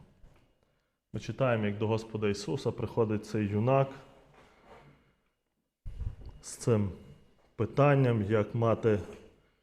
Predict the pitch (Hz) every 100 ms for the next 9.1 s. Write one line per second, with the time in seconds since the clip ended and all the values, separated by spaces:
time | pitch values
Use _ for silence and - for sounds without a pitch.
0 | _ _ _ - - 131 123 117 117 117
1 | 107 120 117 151 147 131 113 117 156 135
2 | 127 127 - 113 120 117 110 110 107 151
3 | 147 131 127 120 110 - _ _ _ _
4 | _ _ _ _ _ _ _ _ _ -
5 | 127 120 139 135 131 135 127 117 131 147
6 | 131 - 113 107 110 107 - 147 143 127
7 | 120 113 117 110 120 127 120 - - -
8 | - _ - 104 101 101 - 120 117 -
9 | 98